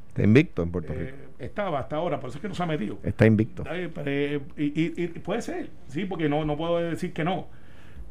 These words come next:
Speaker 2: Y esa estrategia de Irving no la veo ahí.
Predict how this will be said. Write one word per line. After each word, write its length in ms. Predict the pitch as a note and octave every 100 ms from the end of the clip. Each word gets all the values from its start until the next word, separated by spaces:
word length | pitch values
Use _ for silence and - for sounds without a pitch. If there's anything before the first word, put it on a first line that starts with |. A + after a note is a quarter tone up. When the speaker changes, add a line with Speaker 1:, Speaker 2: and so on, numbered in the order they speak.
| - - -
Speaker 2:
Y 200 | D#3 G3
esa 260 | G3+ A#3+
estrategia 600 | A3 - G#3+ A3 A3+ G3+
de 140 | F#3+ G3+
Irving 300 | A#3 F#3 E3+
no 160 | D#3+
la 100 | F3
veo 180 | E3+ F3
ahí. 220 | C3 B2+